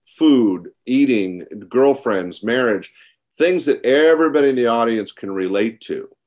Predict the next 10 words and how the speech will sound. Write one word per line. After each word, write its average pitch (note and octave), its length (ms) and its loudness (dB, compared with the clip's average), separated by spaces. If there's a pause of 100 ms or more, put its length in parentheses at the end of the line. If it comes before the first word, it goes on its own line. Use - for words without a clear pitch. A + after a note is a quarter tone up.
(380)
And G#2+ 560 0 (160)
that C3 480 -2 (180)
is A#2 260 0
a A2+ 80 -2
whole C#3+ 280 -2
nother C3 300 2
way F#2+ 200 0
to D#2+ 100 -6
go. - 400 -12 (460)
So, A2+ 540 2